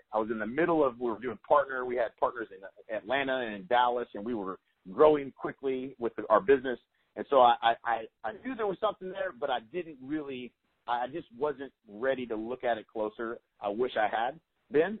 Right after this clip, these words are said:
uh, willing to do that, but I just didn't. And so the next time it came along, it was our number one client that was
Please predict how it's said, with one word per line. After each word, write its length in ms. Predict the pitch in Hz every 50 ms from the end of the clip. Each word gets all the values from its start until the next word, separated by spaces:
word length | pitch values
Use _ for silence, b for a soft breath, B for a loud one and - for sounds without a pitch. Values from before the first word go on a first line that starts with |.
| - 131
uh, 180 | 113 110 107 104
willing 240 | 113 131 143 143 139 -
to 60 | 147
do 140 | 139 151 156
that, 240 | 160 - 147 - -
but 100 | 123 110
I 80 | 110
just 160 | 110 110 - _
didn't. 240 | 120 110 98 95 _ _ _ _ _ _ _ _ _ -
And 120 | 120 120 -
so 240 | - 143 139 135 131 110
the 60 | 123
next 280 | 127 151 185 - - _
time 340 | 185 185 185 185 185 - - -
it 160 | 143 143 -
came 180 | 160 160 151
along, 300 | 147 135 135 135 139 143
it 100 | 143 131
was 120 | 120 117 120
our 120 | 123 113
number 300 | 113 123 143 147 139 143
one 220 | 135 135 131 120 - -
client 360 | - 147 143 131 117 113 - _ _ _ _ -
that 120 | 123 127
was 140 | 123 120 113